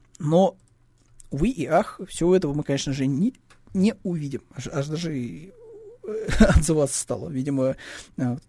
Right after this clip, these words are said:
из Rockstar слышат, что обсуждаются, э, это, э, сливы. Ну вот, решил наказать удаленно иканием. Ам,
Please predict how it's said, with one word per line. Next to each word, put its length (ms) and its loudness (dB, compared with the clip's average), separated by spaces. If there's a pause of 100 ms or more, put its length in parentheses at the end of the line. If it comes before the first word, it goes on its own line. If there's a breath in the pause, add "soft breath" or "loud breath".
из 140 -8
Rockstar 320 -2
слышат, 380 -2
что 240 -4
обсуждаются, 640 -2
э, 540 -4 (360 loud breath)
это, 560 -4 (460)
э, 340 -2
сливы. 420 2 (120)
Ну 200 -10
вот, 140 -14
решил 300 -12
наказать 440 -8 (2500 soft breath)
удаленно 600 6 (140)
иканием. 520 4 (180)
Ам, 760 10